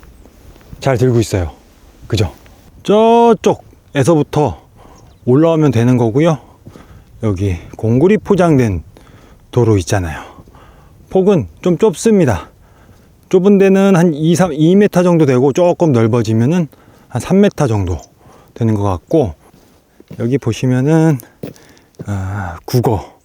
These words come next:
여기서부터 시작을 합니다. 공고문을 보면은 맹지라고 나오거든요. 포장을 해놔서 차가, 어, 주차까지 할 수가 있습니다. 경계선은, 어, 대충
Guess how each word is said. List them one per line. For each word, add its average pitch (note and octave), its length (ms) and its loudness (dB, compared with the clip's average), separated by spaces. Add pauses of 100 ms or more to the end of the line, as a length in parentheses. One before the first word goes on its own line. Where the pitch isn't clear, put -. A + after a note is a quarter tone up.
(920)
여기서부터 G#2+ 600 -4 (520)
시작을 A2 400 -2
합니다. G#2+ 360 -4 (1120)
공고문을 G3+ 460 2
보면은 D3 360 2
맹지라고 A2+ 540 2
나오거든요. G2+ 560 -4 (400)
포장을 F3+ 420 2
해놔서 D#3 440 0
차가, E3 500 -4 (500)
어, C3+ 160 -8
주차까지 - 560 -4
할 C#3+ 160 -4
수가 C3+ 320 0 (240)
있습니다. G#2+ 840 -2 (480)
경계선은, G3 840 2 (880)
어, C3+ 300 2
대충 D#3+ 600 0